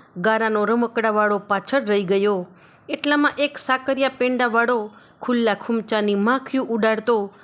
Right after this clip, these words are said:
બાળકને દેખાય છે. રોતો છોકરો પેંડા માટે એ જ દુર્લભ પાંચિયું માગે છે અને અભાગીને પાંચિયા પેંડાને બદલે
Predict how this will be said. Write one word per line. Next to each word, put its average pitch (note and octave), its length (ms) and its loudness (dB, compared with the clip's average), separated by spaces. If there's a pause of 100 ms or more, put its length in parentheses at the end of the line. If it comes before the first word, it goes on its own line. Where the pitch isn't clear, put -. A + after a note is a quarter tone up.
(140)
બાળકને F3+ 500 0
દેખાય G3 400 -2
છે. F#3 400 -4 (1040)
રોતો D#4 360 0
છોકરો C4+ 560 0 (340)
પેંડા A#3+ 360 2
માટે G#3+ 480 -2
એ C#4+ 240 2
જ A3+ 100 -2
દુર્લભ A3+ 400 0 (100)
પાંચિયું A3 440 -2
માગે G#3 320 0
છે G3 420 -4 (340)
અને F#3+ 440 2
અભાગીને G3+ 840 0 (320)
પાંચિયા D#4 400 0
પેંડાને B3+ 540 0
બદલે G#3+ 540 0